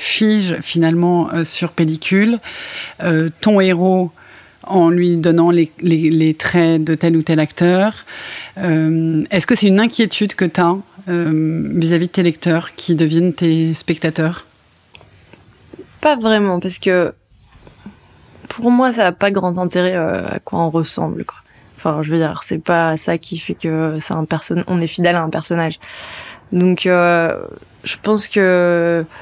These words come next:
Speaker 2: c'est, je sais très bien, moi, à quoi ressemblent ces personnages, euh, à l'intérieur. Et donc, c'est ça qu'il faut que je dirige et je trahirai mes lecteurs si d'un coup, je, je réinventais complètement un personnage dans son émotion.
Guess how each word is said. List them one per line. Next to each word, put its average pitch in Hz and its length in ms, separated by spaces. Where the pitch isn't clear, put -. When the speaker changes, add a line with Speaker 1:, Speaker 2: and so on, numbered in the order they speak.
Speaker 2:
c'est, - 280
je 180 200
sais 131 200
très 208 260
bien, 226 200
moi, 175 160
à 165 100
quoi 170 340
ressemblent 175 400
ces 175 100
personnages, 180 540
euh, 165 220
à 175 100
l'intérieur. 180 760
Et 170 140
donc, 165 240
c'est - 180
ça 220 260
qu'il - 140
faut 180 120
que 165 120
je 165 280
dirige 180 520
et 175 220
je 175 220
trahirai 175 440
mes 175 120
lecteurs 190 360
si 170 280
d'un 165 200
coup, 196 200
je, 165 340
je 165 100
réinventais 170 440
complètement 180 420
un 165 60
personnage 175 460
dans 160 180
son 175 200
émotion. 190 520